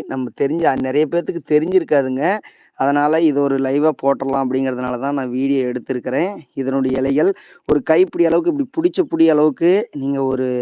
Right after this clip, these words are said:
இந்த இலையெல்லாம் சேகரிச்சு எடுத்துக்காங்க. நிறைய இடங்கள்ல பாருங்க, எல்லா பகுதிகளிலும் இதே செடி தான் இருக்கு.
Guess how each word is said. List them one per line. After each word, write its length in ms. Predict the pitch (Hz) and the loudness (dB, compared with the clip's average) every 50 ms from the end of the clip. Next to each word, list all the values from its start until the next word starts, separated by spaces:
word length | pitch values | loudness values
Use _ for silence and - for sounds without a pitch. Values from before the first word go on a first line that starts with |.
| 120 117 _ _ _ _ _ _ - | -6 -8 _ _ _ _ _ _ -6
இந்த 140 | 139 139 135 | -2 0 0
இலையெல்லாம் 560 | 135 135 139 151 165 170 156 151 156 170 160 - | 2 2 2 2 2 2 2 2 2 0 0 0
சேகரிச்சு 400 | 147 143 147 151 147 123 147 143 | 0 2 2 2 0 0 0 -2
எடுத்துக்காங்க. 380 | 127 120 135 131 131 139 139 139 | 0 0 -2 -2 -2 -2 -2 -2
நிறைய 440 | 131 127 123 127 143 143 165 175 165 | -2 -2 -2 -2 0 0 2 2 2
இடங்கள்ல 360 | 151 139 151 160 160 165 156 | 2 2 0 0 -2 -2 -2
பாருங்க, 320 | 135 143 135 139 131 127 - - - - | -2 -2 -2 -2 -4 -6 -8 -10 -12 -10
எல்லா 340 | - - 131 139 143 147 147 - 117 | -8 -6 -4 0 0 2 0 0 -2
பகுதிகளிலும் 600 | - 127 120 127 131 127 131 135 139 151 165 175 - _ _ _ _ _ _ - | -6 -8 -8 -6 -6 -6 -4 -4 -4 -4 -4 -6 -8 _ _ _ _ _ _ -8
இதே 300 | 131 131 127 139 143 156 165 160 | -6 -4 -2 -2 -2 -2 -2 -4
செடி 260 | - - 147 135 139 | -6 -6 -4 -4 -4
தான் 160 | 127 143 143 135 | -4 -4 -4 -6
இருக்கு. 300 | 131 113 - 143 156 | -6 -8 -8 -6 -6